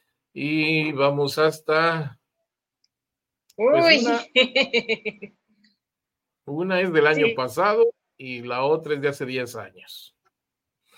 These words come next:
Speaker 2: Ah, ok. Bueno, la que está recogiendo palos, esa soy yo. Ah, me encanta.
Speaker 1: Parece que está
Speaker 2: Hombre.
Speaker 1: recogiendo basura.
Speaker 2: No, ¿cuál basura? Pura arte, no, hombre. A mí nomás déjame tantito en la playa y luego, luego llego.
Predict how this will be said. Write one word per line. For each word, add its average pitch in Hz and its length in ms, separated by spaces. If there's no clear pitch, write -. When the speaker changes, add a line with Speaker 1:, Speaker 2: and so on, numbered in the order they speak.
Speaker 2:
Ah, 214 260
ok. 220 160
Bueno, 196 480
la 269 580
que 285 100
está 285 180
recogiendo 311 720
palos, 359 440
esa 285 380
soy 262 280
yo. 165 240
Ah, 247 380
me 208 120
encanta. 196 460
Speaker 1:
Parece 143 180
que 143 80
está 151 200
Speaker 2:
Hombre. 233 280
Speaker 1:
recogiendo 139 340
basura. 123 800
Speaker 2:
No, 208 380
¿cuál 220 200
basura? 240 560
Pura 233 320
arte, 277 300
no, 233 180
hombre. 302 300
A 220 120
mí 226 120
nomás 240 400
déjame 240 460
tantito 214 520
en 233 100
la 190 160
playa 220 360
y 233 80
luego, 202 300
luego 220 360
llego. 208 480